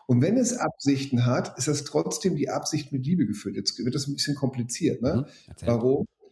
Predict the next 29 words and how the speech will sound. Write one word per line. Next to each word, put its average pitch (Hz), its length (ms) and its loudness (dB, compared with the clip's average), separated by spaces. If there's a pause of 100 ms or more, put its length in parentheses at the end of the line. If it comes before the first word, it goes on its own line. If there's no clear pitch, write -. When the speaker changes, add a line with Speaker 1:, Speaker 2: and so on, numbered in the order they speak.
(320)
Speaker 1:
Weil 135 360 2
wenn 147 140 2
du, 143 280 0
wenn, 135 180 2
du 143 100 -2
kannst 156 380 -4
eine - 100 -2
Absicht - 400 -2
haben, 127 220 0
das 147 140 -4
ist - 160 -10
die 131 60 -8
Intention, 135 920 -2 (440)
ich - 160 -8
tue 180 340 2
es, 139 460 0
aber 143 440 -2 (580)
ich 135 140 -4
tue 190 220 4
es, 190 180 0
ohne 170 180 -4
es 156 160 -4
zu 160 100 -4
tun. 156 280 0
Es, 127 180 -6
ich, - 340 -8
ich 139 120 -4
mache 160 320 0
das, 151 640 -2